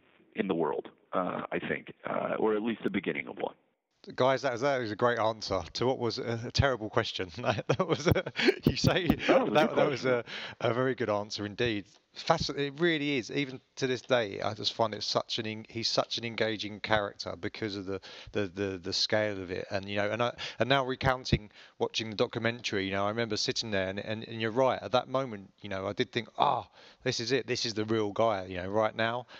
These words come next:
Speaker 1: That's right.
Speaker 2: th-, yeah, this is what I'm seeing. You can see him. He sort, I think if I remember rightly, he sort of smiles a little bit. You know, he just sort of like, you know, "Ah,
Speaker 1: Exactly
Speaker 2: what,
Speaker 1: right.
Speaker 2: what was I doing?" Um,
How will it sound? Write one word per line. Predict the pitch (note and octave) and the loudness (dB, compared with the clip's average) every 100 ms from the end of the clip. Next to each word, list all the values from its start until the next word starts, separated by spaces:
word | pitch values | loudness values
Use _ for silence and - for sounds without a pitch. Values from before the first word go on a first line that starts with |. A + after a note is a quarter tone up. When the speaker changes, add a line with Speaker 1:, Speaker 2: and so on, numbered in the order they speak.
| - | -4
Speaker 1:
That's | - - | -4 -2
right. | - | -4
Speaker 2:
th-, | A#2+ | -2
yeah, | A#2 A2 G#2 | 2 2 2
this | G#2+ A#2+ | 0 0
is | A2+ | 2
what | A#2 | 0
I'm | G#2 | 0
seeing. | - A#2 | 0 -2
You | B2+ | 0
can | A#2+ | 0
see | - D#3+ | 2 2
him. | C3 | 0
He | A2 | -2
sort, | A2 B2+ A#2+ | -2 2 0
I | |
think | C#3 D3+ | 0 2
if | B2+ | 2
I | |
remember | B2 C3 A#2 | 4 2 2
rightly, | B2+ A2+ | 2 2
he | G2+ | -2
sort | - - | -6 -4
of | |
smiles | - - C3 C3+ A2 | -2 0 2 0 -2
a | |
little | G#2 G2+ | -4 -4
bit. | F#2+ F#2 | -4 -4
You | G2 | -6
know, | G2 | -6
he | |
just | - - | -4 -4
sort | A2 | -2
of | G2+ | -4
like, | G2 - - - | -4 -6 -14 -6
you | G2 | -6
know, | - - | -6 -4
"Ah, | C#3+ D3+ B2 F#2 F2+ | -2 -2 -4 -6 -10
Speaker 1:
Exactly | - - - C#3 | -12 -12 -8 -2
Speaker 2:
what, | D3+ | -2
Speaker 1:
right. | C3 | 0
Speaker 2:
what | C3+ | -2
was | A#2+ | -2
I | |
doing?" | A#2 C3+ A#2+ F2 - - - - | -2 -2 -4 -10 -14 -14 -14 0
Um, | B2+ C#3 C#3 C3 | 2 2 0 -12